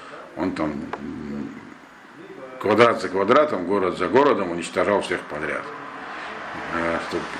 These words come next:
подавить восстание. Восстание было, ну, серьёзное. Значит, уг-, угрожало Римской империи всерьёз. Так вот, и поэтому, и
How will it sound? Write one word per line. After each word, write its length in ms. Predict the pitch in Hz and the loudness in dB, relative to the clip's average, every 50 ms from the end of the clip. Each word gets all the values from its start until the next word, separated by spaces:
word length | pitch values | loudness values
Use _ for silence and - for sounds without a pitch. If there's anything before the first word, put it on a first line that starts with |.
| - - | -4 0
подавить 300 | 90 87 98 95 90 87 | 2 4 4 4 4 2
восстание. 500 | 85 85 - - 85 76 - - - - - - - - - | 0 -2 -2 0 -2 -2 -2 -2 -6 -8 -8 -10 -10 -10 -8
Восстание 400 | 78 78 - - 131 143 135 101 | -8 0 4 6 8 8 8 6
было, 280 | - 87 90 98 98 92 - | 4 4 4 4 2 2 0
ну, 100 | 78 76 - | -4 -6 -6
серьёзное. 640 | - - 92 82 80 71 60 - - - - - - - - 53 52 53 - - - - - - - - - - - - - - - - - - - - - - - - - - - - - - - - - - - - - - - - - - - - - - - | -4 0 0 2 2 0 -2 -4 -8 -10 -10 -10 -10 -12 -12 -14 -14 -14 -14 -16 -18 -18 -16 -16 -16 -16 -16 -16 -16 -16 -16 -16 -14 -14 -14 -12 -12 -12 -12 -12 -12 -12 -12 -12 -10 -10 -10 -12 -12 -12 -12 -14 -14 -16 -16 -16 -16 -14 -14 -12 -12 -10 -8 -6 -2
Значит, 380 | 95 90 87 82 - - 80 73 - - - - - - - - - | -2 0 0 0 -2 -4 -6 -6 -6 -8 -8 -10 -10 -12 -12 -10 -4
уг-, 280 | - 90 92 98 - 95 | 0 2 2 2 2 2
угрожало 540 | 92 87 95 85 95 117 127 127 120 110 - - - - | 4 4 6 8 8 10 10 8 6 4 2 -2 -2 0
Римской 320 | 90 95 90 - - 87 87 | 2 2 2 2 0 0 0
империи 320 | 82 78 90 90 85 85 | 2 6 6 6 6 6
всерьёз. 560 | 82 80 - 82 80 76 65 - - - - - - - - - - - - - - - - - - - - - - - - - - | 2 0 0 0 0 0 0 -2 -4 -4 -6 -6 -8 -12 -14 -14 -16 -16 -16 -16 -10 -8 -8 -8 -8 -10 -14 -16 -16 -18 -18 -12 -6
Так 200 | - 92 - 104 | -4 -2 0 2
вот, 200 | 98 78 73 73 - - - - - | 4 2 2 0 -4 -8 -12 -10 -8
и 60 | - - | -6 0
поэтому, 640 | - 101 127 160 185 - 156 143 135 127 120 - - - | 4 6 6 6 6 6 4 6 6 6 4 2 2 4
и 480 | 101 104 110 107 104 101 98 - - | 6 8 10 10 8 6 4 0 -4